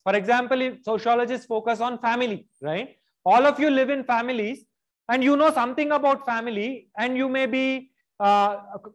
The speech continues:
questioning yourself, what is it that a sociologist has to teach me about family? I have a family, I know about family, right?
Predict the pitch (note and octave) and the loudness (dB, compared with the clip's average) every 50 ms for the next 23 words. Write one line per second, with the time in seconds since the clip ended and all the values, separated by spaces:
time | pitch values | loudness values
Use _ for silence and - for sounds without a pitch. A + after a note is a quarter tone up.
0 | _ - A#3+ B3 - - - D#4 D4+ D#4 D4+ C#4 C4 B3+ C4 B3 B3+ B3+ A#3 A3 | _ 0 0 0 0 0 0 2 2 2 2 4 4 4 2 2 0 0 0 0
1 | C4+ B3+ G#3+ F#3 G#3+ A#3+ B3+ A#3+ D#4+ D#4+ C#4+ D#4+ D#4+ - D4+ D4 D4 C#4+ - - | 0 -2 -2 0 2 2 2 2 0 0 0 -2 -2 0 0 0 0 -2 -4 -2
2 | A#3 A#3+ A3+ A#3 - C#4 C#4+ D4 D4 B3+ D4 D4+ B3 - B3 C4 C4 B3 - B3+ | -4 -4 -4 -2 -2 -2 -2 0 -2 -4 -4 -6 -6 -6 -4 -4 -4 -6 -8 -12
3 | - - B3 B3+ B3+ B3+ A#3+ C#4 C#4 C4 A3+ B3+ B3+ B3 B3+ - A#3 A#3+ A#3+ A3+ | -8 -6 -6 -6 -6 -6 -4 -2 -2 0 2 2 2 0 0 -2 -4 -4 -4 -6
4 | F#3 - - - _ _ D3 E3+ A#3 C4 D4 D#4 D#4 - C4+ B3+ A#3+ G#3+ A3 A#3 | -8 -10 -14 -18 _ _ 0 2 4 4 4 4 2 2 2 -2 0 0 0 0
5 | C#4 C4+ B3+ B3 B3+ C4+ C4 B3 C4 B3 A#3+ A#3+ - F#3 D#3+ C#3 C3 C3+ B2+ B2+ | 0 0 0 -2 -2 -2 -2 -2 -2 -2 -4 -4 -6 -10 -12 -10 -10 -12 -10 -8
6 | C3+ D3+ F#3+ C4 | -6 -6 -6 -8